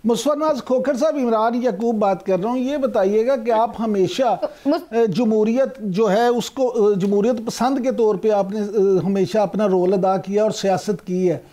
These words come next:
Speaker 1: लेकिन इस प्रो-, जमहूरी कारकुन, कोई भी हो सियासी कारकुन, उसके लिए इस process से दूर रहना बड़ा मुश्किल और तकलीफ देह होता है। तो आप क्यों इन इंतखाबात में हिस्सा नहीं ले रहे? और जो सियासी जमात के हवाले से बातें हो रही थी आपकी कि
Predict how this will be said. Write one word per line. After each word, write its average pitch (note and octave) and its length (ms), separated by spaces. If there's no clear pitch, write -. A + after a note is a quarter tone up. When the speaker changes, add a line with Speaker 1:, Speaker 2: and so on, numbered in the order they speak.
Speaker 1:
लेकिन B3 300
इस D4+ 260
प्रो-, A#3 400
जमहूरी A#3 520
कारकुन, A#3 520
कोई D4 300
भी E4 120
हो A3+ 160
सियासी A3 420
कारकुन, G#3 460
उसके C#4 360
लिए C#4 320
इस B3 120
process A3 640
से C#4+ 80
दूर A3+ 380
रहना G#3 360
बड़ा C4+ 160
मुश्किल C4+ 460
और D4+ 80
तकलीफ C4+ 500
देह B3+ 200
होता E3+ 300
है। F#3 120
तो B3+ 100
आप C#4+ 340
क्यों F4+ 400
इन C4+ 240
इंतखाबात A3+ 720
में B3 140
हिस्सा G#3+ 380
नहीं C4 160
ले G#3 220
रहे? B3 100
और C#4 140
जो B3+ 180
सियासी A#3 440
जमात A#3+ 400
के D#4+ 100
हवाले A#3 320
से G#3+ 120
बातें G#3 360
हो G3+ 140
रही F3+ 160
थी G3 160
आपकी F#3 340
कि G#3 200